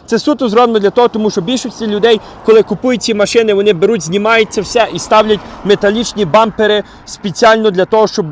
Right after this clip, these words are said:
е, с-, швидко і зручно було. І також це, це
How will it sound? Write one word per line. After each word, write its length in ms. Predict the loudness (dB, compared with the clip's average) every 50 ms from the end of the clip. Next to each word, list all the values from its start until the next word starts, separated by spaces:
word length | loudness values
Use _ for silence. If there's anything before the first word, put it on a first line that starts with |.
| -10 -8 -6
е, 120 | -6 -6
с-, 260 | -6 -6 -10 -12 -12 -12
швидко 460 | -8 -2 0 0 0 _ 0 2 2
і 140 | 2 2 -2
зручно 440 | -4 -2 -2 -4 -4 -2 -4 -4
було. 260 | -2 -2 -2 2 2 2
І 40 |
також 320 | 2 0 0 0 0 0 0
це, 180 | 0 0 0 0 -2 -8 -16 -12
це 240 | -4 0 0 0 0